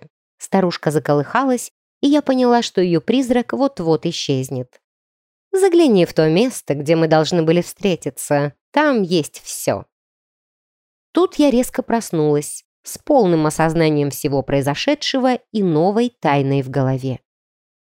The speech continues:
И где-то прабабушка и внучка назначили встречу. В голове отдалённым эхом всплыло: Каштановая улица, зелёный дом, владение вдовы Море.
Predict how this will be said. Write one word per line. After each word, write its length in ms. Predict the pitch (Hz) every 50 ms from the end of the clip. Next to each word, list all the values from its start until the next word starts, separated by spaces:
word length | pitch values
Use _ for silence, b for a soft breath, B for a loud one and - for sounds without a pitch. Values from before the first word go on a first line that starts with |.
| _ _ _ _
И 120 | - 147 147
где-то 600 | 120 139 123 113 143 180 220 - - 285 285 262
прабабушка 580 | - - 269 247 262 226 190 190 - - 220
и 80 | 208 202
внучка 460 | 180 196 220 277 320 - - - 269
назначили 540 | 285 277 254 247 262 262 254 - 285 254 285
встречу. 580 | - - - 190 175 143 123 - - - - _ _ _ _ _ _ _ _ _ _ _ _ _ _ _ _ _ _ _ _ _ _ _ _ -
В 200 | 135 151 151 156
голове 680 | 156 160 165 156 151 147 147 143 202 254 269 254 233
отдалённым 640 | 202 180 190 180 196 202 214 214 208 202 202 196 - -
эхом 420 | 202 190 - - - 202 196 190
всплыло: 680 | - - - - - 214 226 226 214 156 135 131 123 - _ _ _ _ _ _ _ _ _ _ -
Каштановая 680 | - 190 - - - 175 160 160 156 147 147 143 131 -
улица, 480 | - 196 220 269 262 247 - - - 196
зелёный 460 | 165 160 156 156 165 160 151 151 147
дом, 460 | 135 127 143 185 226 262 285 277 254 -
владение 720 | - 190 180 190 185 165 151 139 170 208 226 233 226 226
вдовы 360 | 202 175 165 190 180 175 202 196
Море. 420 | 202 208 214 220 220 185 139